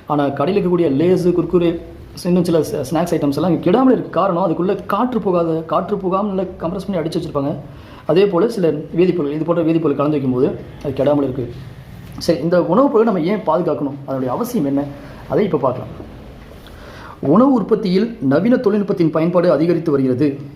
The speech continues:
ஆனாலும் பருவமழை பெய்யாத காரணத்தால் பல இடங்களில் விவசாயம் கைவிடப்பட்டுள்ளது. அதேவேளை உணவின்றி மக்கள் இன்னலடைகின்றனர். எனவே எக்காரணத்திற்காகவும்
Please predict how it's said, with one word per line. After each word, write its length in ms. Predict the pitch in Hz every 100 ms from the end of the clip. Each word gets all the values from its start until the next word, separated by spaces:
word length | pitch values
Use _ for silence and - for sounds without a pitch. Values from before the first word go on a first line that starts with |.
| -
ஆனாலும் 500 | 110 151 139 131 233 - - - -
பருவமழை 520 | 151 165 214 196 175
பெய்யாத 400 | 160 160 190 202
காரணத்தால் 540 | 185 156 147 131 135 - -
பல 160 | 151
இடங்களில் 380 | 156 202 190 190
விவசாயம் 500 | 143 180 202 196 196
கைவிடப்பட்டுள்ளது. 920 | - 151 196 214 180 151 131 135 135 - - -
அதேவேளை 580 | 120 151 208 175 135 185 - - - -
உணவின்றி 480 | 151 226 233 214 226
மக்கள் 400 | 165 160 202 156
இன்னலடைகின்றனர். 600 | 175 170 147 135 127 139 - - - -
எனவே 400 | 127 127 143 202 135
எக்காரணத்திற்காகவும் 1000 | 185 262 - 240 220 220 180 143 143